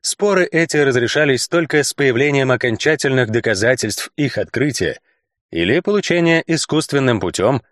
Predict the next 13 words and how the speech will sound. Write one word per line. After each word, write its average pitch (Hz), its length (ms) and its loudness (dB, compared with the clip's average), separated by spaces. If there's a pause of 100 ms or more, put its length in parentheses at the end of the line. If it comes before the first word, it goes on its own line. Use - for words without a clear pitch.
в 170 80 -2
ускорителях 98 640 0
частиц. - 600 -6 (960)
Вы 123 160 2
узнаете, 165 640 2
почему 143 460 0
каждый 135 400 2
элемент 117 400 2
имеет 120 320 2
свою 110 300 2
собственную 117 800 0
уникальную 113 640 2
личность, 90 640 -4